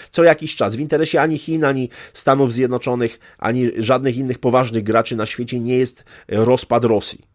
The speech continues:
No to, to, to jest, y, oczywista sprawa z punktu widzenia geopolityki. Ej, ale wiemy, że w Polsce rusofobia to jest właściwie taki, można powiedzieć, sport narodowy, y,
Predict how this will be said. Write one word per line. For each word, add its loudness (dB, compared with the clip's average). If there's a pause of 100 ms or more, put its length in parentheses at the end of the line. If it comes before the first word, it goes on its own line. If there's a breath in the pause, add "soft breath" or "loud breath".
(100)
No -18
to, -20
to, -18
to -2
jest, -2
y, -2
oczywista 0
sprawa 0 (380)
z -20
punktu -6
widzenia 0
geopolityki. -6 (400 loud breath)
Ej, -10 (400)
ale 0 (100)
wiemy, 2
że 2
w -14
Polsce -2 (320 loud breath)
rusofobia 2
to -4
jest -8 (100)
właściwie -10
taki, -10
można -4
powiedzieć, -2
sport 0
narodowy, 4
y, -6